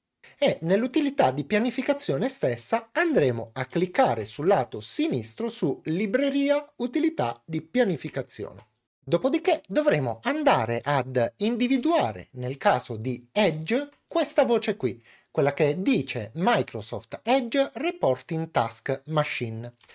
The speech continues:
Nel caso di Chrome, invece, la voce relativa potrebbe essere sia Google Chrome Reporting Task Machine che semplicemente Google Reporting Task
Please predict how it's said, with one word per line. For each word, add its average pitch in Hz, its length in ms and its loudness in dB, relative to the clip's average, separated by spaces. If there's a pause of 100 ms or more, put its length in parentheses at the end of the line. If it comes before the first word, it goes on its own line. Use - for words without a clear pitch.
(220)
Nel 151 160 -6
caso 143 260 2
di 156 220 -6
Chrome, 196 640 2
invece, 131 640 -2
la 127 400 -2
voce 139 580 0
relativa 180 520 0
potrebbe 220 400 2
essere 123 340 0
sia 160 400 0 (260)
Google 160 460 2
Chrome 135 480 2
Reporting 135 720 0
Task - 600 0
Machine 170 720 0 (260)
che - 240 4
semplicemente 151 960 -2
Google 127 640 2
Reporting 151 840 -2
Task 131 560 0